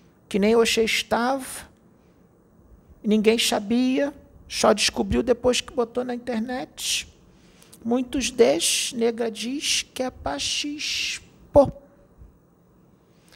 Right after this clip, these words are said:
Tá canalizando espírito diferente, tá canalizando extraterrestre, tá incorporando, tá vindo mensagem, é pra propagar.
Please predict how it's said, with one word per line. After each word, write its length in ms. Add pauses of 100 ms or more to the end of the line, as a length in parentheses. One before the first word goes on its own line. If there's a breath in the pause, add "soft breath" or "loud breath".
(140 soft breath)
Tá 140
canalizando 880
espírito 520
diferente, 920
tá 140
canalizando 600
extraterrestre, 880
tá 160
incorporando, 880 (1500 soft breath)
tá 120
vindo 260
mensagem, 1300 (200)
é 160
pra 280
propagar. 680